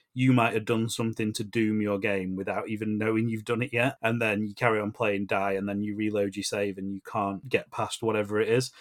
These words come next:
Like pushing that rock off. You push that rock off and then save it. That's it. That save file's done. You may, you need to start again. So yeah, uh, Monkey Island was much more forgiving than that,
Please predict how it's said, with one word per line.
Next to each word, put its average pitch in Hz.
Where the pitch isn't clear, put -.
Like 120
pushing 127
that 107
rock 107
off. 90
You 127
push 127
that 101
rock 113
off -
and 101
then 98
save 101
it. 82
That's -
it. 117
That 104
save 107
file's 104
done. 110
You 107
may, 104
you 107
need 104
to -
start 101
again. 117
So 107
yeah, 123
uh, 135
Monkey 160
Island 127
was 113
much 120
more 101
forgiving 101
than 95
that, 90